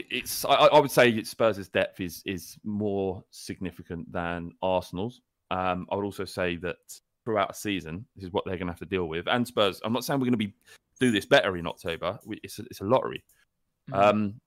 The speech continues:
Speaker 1: but, uh, uh, there's a lot of experience at Spurs that there isn't at Arsenal. And maybe that youthful exuberance and lack of fear will actually help Arsenal in that way. But I don't know. We'll see.
Speaker 2: Is Brian Hill in your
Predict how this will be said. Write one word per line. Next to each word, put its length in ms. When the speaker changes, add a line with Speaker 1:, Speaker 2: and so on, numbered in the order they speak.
Speaker 1:
but, 360
uh, 380
uh, 100
there's 280
a 40
lot 200
of 80
experience 580
at 80
Spurs 360
that 140
there 140
isn't 220
at 80
Arsenal. 420
And 80
maybe 280
that 200
youthful 400
exuberance 640
and 160
lack 360
of 100
fear 340
will 160
actually 260
help 260
Arsenal 320
in 80
that 160
way. 200
But 140
I 60
don't 140
know. 160
We'll 100
see. 300
Speaker 2:
Is 100
Brian 300
Hill 240
in 160
your 320